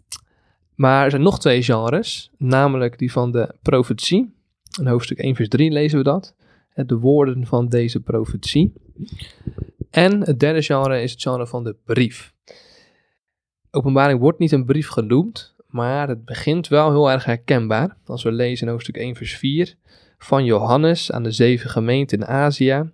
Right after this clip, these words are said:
Genade zij u en vrede van hem die is, die was en die komt." En waar doet dit je aan denken? De brief van Paulus, die ook vaak zo begint.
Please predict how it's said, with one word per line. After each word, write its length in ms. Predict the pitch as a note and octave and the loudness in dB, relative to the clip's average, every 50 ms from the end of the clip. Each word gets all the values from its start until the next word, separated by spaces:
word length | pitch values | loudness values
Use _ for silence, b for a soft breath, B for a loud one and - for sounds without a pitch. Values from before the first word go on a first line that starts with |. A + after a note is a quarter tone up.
| _ _ | _ _
Genade 560 | - - - A#2 A#2 B2 B2+ C#3 D3 C#3+ C3+ | -12 -6 -4 -2 0 0 0 0 0 0 -2
zij 240 | C3 - C#3 C3 A#2+ | 0 0 0 0 2
u 220 | - C3+ C3+ B2 | 0 0 -2 -2
en 160 | - - A2+ | -4 -6 -8
vrede 480 | - - - B2 C3 C#3 C#3+ C#3+ D3 C#3 | -2 0 2 4 4 2 2 2 -2 -2
van 180 | - - A2 A2 | -2 -2 -4 -2
hem 220 | A2+ A#2+ A#2+ A#2+ | -2 -2 -2 -4
die 160 | A#2 A2+ A2 | -4 -4 -2
is, 340 | A2 C3 C#3 C#3+ - - - | 2 2 0 0 -2 -8 -8
die 140 | _ - A2 | _ -2 2
was 440 | A2+ A2+ A#2 A#2+ A#2+ - - - - | 2 4 2 2 0 -8 -12 -14 -12
en 100 | - A#2 | -8 -6
die 80 | A#2 A2+ | -6 -6
komt." 400 | - - G2+ G#2 G#2+ - - _ b b b b b b b b b b b | -4 -6 -6 -6 -8 -16 -20 _ b b b b b b b b b b b
En 160 | b - A2+ | b 0 2
waar 120 | A#2+ B2 | 2 4
doet 140 | B2 B2 A#2+ | 4 2 0
dit 160 | - A#2+ A#2 | 0 -4 0
je 80 | - A#2 | 0 -2
aan 120 | G#2+ A#2 | 0 2
denken? 460 | A#2 B2 C3 D3 D3+ - D3 D#3 D#3+ - - _ _ _ _ | 2 2 2 2 2 0 -2 -2 -2 -4 -8 _ _ _ _
De 180 | - B2 A#2 A#2+ | -8 -6 -6 -4
brief 200 | A#2+ B2 A#2 A#2 | -4 -4 -4 0
van 180 | - A#2+ A2 | 0 0 0
Paulus, 380 | A2+ A2 G2+ G2 G2+ G#2+ G#2+ - | 2 0 0 0 -2 -4 -6 -4
die 120 | - G#2 | -2 -4
ook 140 | G#2 A2+ - | -4 -4 -4
vaak 220 | - A2 A2 A2 - | -6 -6 -6 -6 -4
zo 180 | - A2+ G#2 | -2 -2 -2
begint. 460 | G2+ A2+ A2+ - G2+ G2+ G#2+ - _ | -2 -6 -8 -8 -8 -10 -10 -18 _